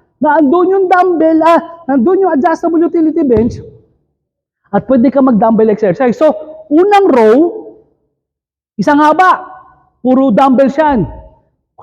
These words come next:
Kung ten meters yan, ten meters na dumbbell rack ang ilalagay ko dyan. Kung ten meters yan at kasya bente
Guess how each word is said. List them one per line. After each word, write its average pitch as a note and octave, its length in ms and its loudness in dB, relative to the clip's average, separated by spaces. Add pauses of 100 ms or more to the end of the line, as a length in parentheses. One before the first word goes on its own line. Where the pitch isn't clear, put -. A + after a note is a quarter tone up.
(520)
Kung C4+ 220 0
ten E4 180 4
meters E4 480 2
yan, A#3 320 0
ten C4+ 160 2
meters C#4 500 2
na B3+ 80 -2
dumbbell A#3+ 540 2
rack A#3 240 -2
ang A3+ 160 -8
ilalagay A#3 400 0
ko G3 140 -2
dyan. F3 260 0 (1400)
Kung A3+ 240 0
ten E4 160 4
meters E4 400 0
yan A#3 240 0
at A#3 160 -4
kasya C4+ 400 -2
bente D4 720 0